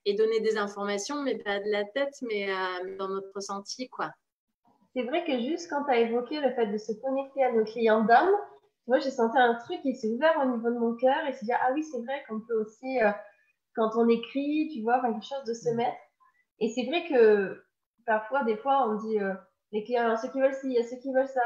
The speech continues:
Speaker 2: Mais quand tu dis client d'âme, je vois comme une vision de rond, tu vois. C'est comme s'il
Speaker 1: Mm.
Speaker 2: n'y a pas,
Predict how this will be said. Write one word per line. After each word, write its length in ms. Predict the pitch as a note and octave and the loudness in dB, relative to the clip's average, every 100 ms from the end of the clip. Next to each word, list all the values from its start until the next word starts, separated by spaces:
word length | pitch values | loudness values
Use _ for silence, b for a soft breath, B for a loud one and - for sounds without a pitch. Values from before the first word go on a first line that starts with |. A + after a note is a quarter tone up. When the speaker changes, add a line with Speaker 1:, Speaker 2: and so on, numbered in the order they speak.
| A3 | 0
Speaker 2:
Mais 100 | G#3+ | -2
quand 180 | C#4+ D#4 D#4+ | -4 -8 -8
tu 80 | C4 | -16
dis 280 | A#3 C4+ - _ | -8 -8 -10 _
client 300 | B3+ A#3+ A#3 | -8 -4 -4
d'âme, 320 | G#3+ A#3+ E4+ G#4 - _ _ _ _ _ | 0 0 0 -6 -10 _ _ _ _ _
je 140 | G#3 | -4
vois 200 | A#3 B3 | 0 0
comme 300 | B3 D4+ D#4 | 0 -4 -4
une 60 | C#4 | -4
vision 320 | C#4+ C4 C#4+ | -6 -4 -4
de 80 | B3+ | 0
rond, 460 | C4+ B3 C#4+ C#4+ - | 2 2 -4 -8 -12
tu 100 | A3+ | -4
vois. 180 | A3+ C4 | 0 2
C'est 160 | B3 A#3+ | 0 -2
comme 160 | A#3 | -2
s'il 300 | A#3 C#4+ D4+ | -2 -4 0
Speaker 1:
Mm. 20 | |
Speaker 2:
n'y 60 | B3+ | 2
a 100 | A#3 | 4
pas, 340 | B3+ C4 B3+ | 8 10 10